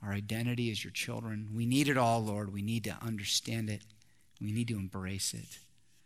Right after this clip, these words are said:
So thank you, Father. Capture our hearts with the truth. This morning as we go to the table and we get the bread and we get the cup, we pray that we would take in the full wonder of your love, Father. And we ask it in Jesus' name.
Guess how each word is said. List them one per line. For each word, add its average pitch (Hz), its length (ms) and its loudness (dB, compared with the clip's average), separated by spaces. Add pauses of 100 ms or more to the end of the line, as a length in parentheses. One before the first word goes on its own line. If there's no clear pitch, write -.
(540)
So - 200 -6
thank 110 340 -2
you, 98 80 -6
Father. 90 320 -4
Capture 120 480 0
our 107 80 0
hearts 110 300 -4
with - 100 -12
the - 60 -12
truth. 113 400 -4 (640)
This - 260 4
morning 131 380 6
as 107 160 0
we 110 220 2
go 117 280 0
to 110 80 -2
the 101 100 -6
table 107 600 -2 (1080)
and 101 80 -2
we 104 80 2
get 107 200 0
the 98 40 -6
bread 104 400 0
and 95 120 0
we 98 80 -2
get 101 100 -4
the - 80 -10
cup, 98 400 -2 (1200)
we 117 100 -6
pray 117 340 0
that 104 160 0
we 117 160 0
would 104 180 -4
take 120 360 0
in 110 280 -2
the 92 80 -4
full 104 460 -4
wonder 95 420 -4
of 92 140 -8
your 95 100 -6
love, 87 320 -6
Father. 78 400 -12 (920)
And 90 100 -6
we 92 100 -4
ask 92 280 -6
it - 60 -12
in 95 100 -8
Jesus' 95 460 -2
name. 90 320 -8